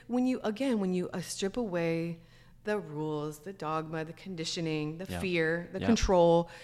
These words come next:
Speaker 1: right? It's like, fundamentally, what is, what are we doing here?
Speaker 2: Mm.
Speaker 1: And, and that's what I will always come back to. Like,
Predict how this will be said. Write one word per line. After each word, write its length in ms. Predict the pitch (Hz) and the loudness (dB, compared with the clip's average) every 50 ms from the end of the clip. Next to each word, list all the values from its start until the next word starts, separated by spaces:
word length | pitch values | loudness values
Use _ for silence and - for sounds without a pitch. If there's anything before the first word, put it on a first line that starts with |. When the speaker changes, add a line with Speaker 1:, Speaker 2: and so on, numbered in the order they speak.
| - - - - | -20 -12 -6 -2
Speaker 1:
right? 260 | 180 170 170 170 - | 0 2 2 2 0
It's 140 | 170 - - | -2 -4 -4
like, 160 | 175 170 - - - - - | -4 -4 -6 -12 -20 -20 -20
fundamentally, 1000 | - - - - 190 233 277 285 269 226 185 208 226 220 - - 151 147 147 | -20 -12 -6 -2 2 2 4 4 4 4 4 2 0 0 -2 -4 -4 -4 -4
what 320 | 151 156 156 160 160 160 160 | -4 -6 -6 -6 -4 -4 -4
is, 560 | 170 170 175 180 180 - - - - - - - - - - - - - - - - - _ _ - | -4 -4 -6 -6 -8 -10 -12 -14 -14 -16 -20 -20 -20 -20 -20 -20 -20 -20 -20 -20 -20 -20 _ _ -4
what 120 | 180 180 | -2 -2
are 60 | 190 190 | 0 -2
we 120 | 202 202 | -4 -2
doing 320 | 180 185 175 175 165 160 | -2 0 0 0 0 -2
here? 380 | 151 156 139 175 - - - 165 - - | -2 -6 -6 -8 -10 -12 -16 -10 -6 -2
Speaker 2:
Mm. 280 | 190 185 - 87 85 82 - | -2 -2 -2 -2 -4 -6 -4
Speaker 1:
And, 400 | 175 175 165 160 156 151 - - - - - - - - - - _ _ - | -2 0 2 2 0 0 -2 -6 -14 -20 -20 -20 -20 -20 -20 -20 _ _ -2
and 220 | 170 170 170 170 | 0 0 2 2
that's 400 | 160 151 156 165 156 - - - - - - | 2 2 2 0 -2 -4 -8 -12 -14 -14 -8
what 180 | 170 180 175 | -4 -2 -2
I 80 | 165 160 | 0 0
will 100 | 160 143 | 0 0
always 420 | - 127 165 160 160 156 160 156 - | 0 0 0 0 -2 -4 -4 -6 -8
come 160 | - 170 156 | -6 -6 -6
back 180 | 147 143 147 - | -6 -6 -8 -10
to. 320 | - 143 139 - 165 175 - - - | -10 -8 -8 -8 -10 -12 -16 -14 -10
Like, 360 | 160 165 160 151 - - - | -8 -6 -6 -8 -10 -14 -20